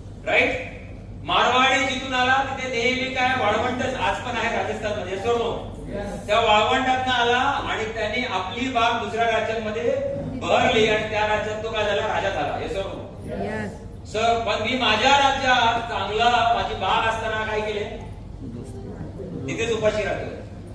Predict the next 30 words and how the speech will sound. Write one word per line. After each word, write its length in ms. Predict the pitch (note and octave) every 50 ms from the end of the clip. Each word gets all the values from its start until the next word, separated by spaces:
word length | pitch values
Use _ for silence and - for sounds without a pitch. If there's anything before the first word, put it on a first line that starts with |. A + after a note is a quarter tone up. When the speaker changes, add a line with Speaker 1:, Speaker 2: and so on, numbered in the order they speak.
| - - - - G3 F3
Speaker 1:
मग 340 | A3 B3+ C4+ C4+ C4+ C4+ -
हे 160 | B3+ A#3+ -
सगळे 380 | - - A#3 A#3 - G#3 G#3+ -
लोक, 240 | - - - - -
हे 220 | A#3+ A#3+ B3 - -
सगळे 300 | B3 - D4 D#4 D#4 D#4
प्रॉब्लेम 320 | - - A#3 A3 A3 G#3+ G#3+ - -
सॉल्व्ह 200 | F#3+ - G#3+ A3
करण्यासाठी 380 | G#3+ G#3+ G#3+ - - - -
आहेत 280 | F#3+ G3 G3 G3 - F3+
पैसा. 320 | F3+ E3 - - G3 E3+ E3 - - - - - - - - -
मग 120 | C#3 C#3+ -
पैसा 340 | D#3+ D#3+ E3+ - C4 C4+ C4+ C4+
जर 160 | C4 B3+ A#3+ A#3+
कळाला 300 | A3 G#3+ G#3 G#3 G3+ G3+
नाही 180 | G3 F#3+ F#3 F3+ F#3 F#3 - - - -
तर 80 | - F#3 - -
तुम्ही 200 | - - G#3 -
पैसे 280 | F3+ F3 E3 - F#3+ F#3
कमवणार 360 | E3 D#3 D3 D3+ D3+ D3+ D#3
कधी? 220 | D3+ D3+ - - - - - - - - - - - - - - - - - - - - - - -
आता 240 | G#3 G#3+ A#3 A#3 A#3 A#3+
तुमच्या 220 | B3 A#3+ C4+ C4+
आयुष्यात 300 | C4+ C4 C4 C4+ C4 -
किती 240 | C4 - C#4 C#4 C4
वर्ष 180 | C4 B3+ B3+ C4
बाकी 280 | B3 A3+ G3+ F#3+ -
आहेत 1080 | - A3+ A#3 A3+ - - - - - - - - - - - - - - - - - -
वर 160 | D3+ E3+ - F#3+
जायचे? 260 | F3+ F3 F3 F3+